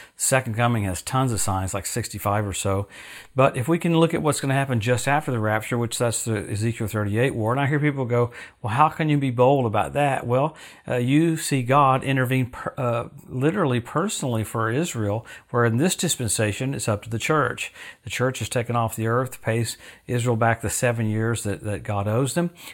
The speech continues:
That's called the tribulation period, and he directly intervenes in the Ezekiel thirty-eight war. So pretty amazing. Everything that you see happening right now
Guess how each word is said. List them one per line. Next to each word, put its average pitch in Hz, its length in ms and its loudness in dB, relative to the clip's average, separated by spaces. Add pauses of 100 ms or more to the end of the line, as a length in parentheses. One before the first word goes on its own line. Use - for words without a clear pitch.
(100)
That's 104 160 -4
called 104 180 -2
the 101 60 -4
tribulation 117 580 -2
period, 170 340 0 (280)
and 101 140 -4
he 117 140 0
directly 117 760 0
intervenes 113 600 0
in 107 80 -2
the 104 80 0
Ezekiel 104 340 -4
thirty-eight 98 460 -4
war. 92 180 -6
So - 160 -8
pretty 190 380 -2
amazing. 107 480 0 (280)
Everything 175 540 0
that 147 120 -2
you 143 100 -2
see 135 160 0
happening 117 340 0
right 110 180 0
now 104 120 -4